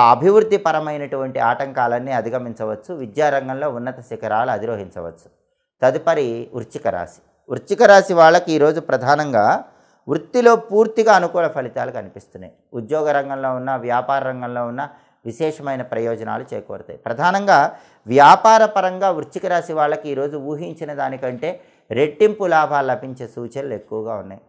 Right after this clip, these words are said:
తదుపరి ధనుస్సు రాశి. ధనుస్సు రాశి వాళ్ళకి ఈరోజు వాహన ప్రమాదాలు త్రుటిలో తప్పిపోతూ ఉంటాయి. ప్రయాణాల్లో జాగ్రత్తలు పాటించాలి. వెల్లుల్లి రెబ్బ దగ్గరుంచుకోవటం, దుర్గానామం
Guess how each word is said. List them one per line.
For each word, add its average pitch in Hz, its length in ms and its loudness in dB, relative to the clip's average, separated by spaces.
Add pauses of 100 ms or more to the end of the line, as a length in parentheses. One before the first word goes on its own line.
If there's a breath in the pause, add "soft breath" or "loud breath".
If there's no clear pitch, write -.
(100)
తదుపరి 123 440 -6
ధనుస్సు 117 300 -10
రాశి. 92 300 -10 (760)
ధనుస్సు 214 400 4
రాశి 208 220 6
వాళ్ళకి 180 380 6 (100)
ఈరోజు 160 320 2 (640 soft breath)
వాహన 175 380 8 (140)
ప్రమాదాలు 165 540 2 (100)
త్రుటిలో 196 380 -4 (100)
తప్పిపోతూ 143 500 -8 (100)
ఉంటాయి. 98 260 -12 (180)
ప్రయాణాల్లో 147 560 0 (120)
జాగ్రత్తలు 131 540 -4
పాటించాలి. 98 560 -8 (120)
వెల్లుల్లి 143 380 -4
రెబ్బ 131 220 -6
దగ్గరుంచుకోవటం, 117 880 -8 (480 soft breath)
దుర్గానామం 143 680 -2